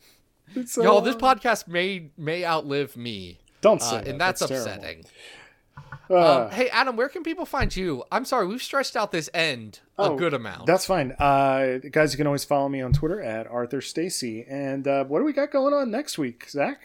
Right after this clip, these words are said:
Speaker 2: Next week, it's our, uh, it's our Christmas.
Speaker 1: Ooh.
Speaker 2: And we figured we had Zach this week, and that, that makes it a double Zach this week.
Speaker 1: Mm-hmm.
Speaker 2: So we've gotta balance that out
Speaker 1: Yeah, yeah, we
Speaker 2: by
Speaker 1: got
Speaker 2: adding,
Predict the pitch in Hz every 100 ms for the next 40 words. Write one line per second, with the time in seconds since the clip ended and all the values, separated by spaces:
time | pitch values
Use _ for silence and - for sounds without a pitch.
0 | _ _ _ _ _ _ _ _ - 120
1 | 185 - - 185 240 208 _ - 196 214
2 | - 226 240 240 247 247 247 220 269 262
3 | - - 110 - - 285 330 330 254 175
4 | 135 113 101 101 _ _ _ _ _ _
5 | _ _ _ 175 185 180 - 180 202 254
6 | 262 202 180 170 202 202 226 226 170 180
7 | 170 151 139 110 104 - _ 165 185 220
8 | 180 175 208 214 - 165 131 123 156 135
9 | 117 117 110 - 95 - 76 - _ _
10 | 151 135 139 135 _ _ _ _ _ _
11 | _ _ _ 214 214 269 302 156 151 160
12 | 147 147 123 98 101 147 - 131 165 113
13 | 104 120 120 113 156 160 190 185 170